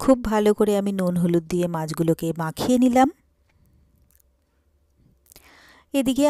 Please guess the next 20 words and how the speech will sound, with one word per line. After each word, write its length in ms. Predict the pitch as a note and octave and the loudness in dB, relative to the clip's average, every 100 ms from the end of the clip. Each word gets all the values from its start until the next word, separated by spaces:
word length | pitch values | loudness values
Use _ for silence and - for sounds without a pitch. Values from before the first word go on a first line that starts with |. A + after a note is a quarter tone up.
| A#3+ | 2
আমি 160 | G#3+ G#3+ | 0 -2
নিয়ে 160 | F#3+ F3 F3 | -2 -4 -2
নিয়েছি 480 | F3 E3+ - G3 F#3+ F3+ - - - | -2 0 0 2 2 0 -4 -10 -4
আলু 180 | F#3 G3 B3 | 0 0 2
কেটে, 220 | B3+ C4+ F4+ G3 | 0 2 0 2
আলুগুলো 360 | F#3 F3+ F3 F3+ F3 | 4 4 6 6 6
এরকম 220 | E3+ F#3 E3+ | 4 2 0
আমি 120 | G#3+ D4+ | 2 4
লম্বা 220 | E3+ D#3+ E3 | 2 2 0
লম্বা 220 | D#3+ G#3+ - | 2 2 6
বড় 120 | E3+ D#3 | 8 8
বড় 120 | D#3+ D#3 | 6 4
করে 120 | E3+ A#3 - | 4 2 2
কেটে 200 | A#3+ F3+ | -2 -2
নিয়েছি। 340 | F3 F3 - F#3+ G#3 - - - - | -6 -2 0 -2 -10 -16 -20 -12 0
এরপরে 280 | G#3+ G3+ G3+ F#3 | 2 6 6 6
নিয়ে 140 | F#3 F3+ | -2 -4
নিয়েছি 260 | E3+ E3+ D#4 D4 | -2 2 2 6
বেশ 140 | F3 - | 4 6
কয়েকটা 340 | F3+ E3 - | 4 2 2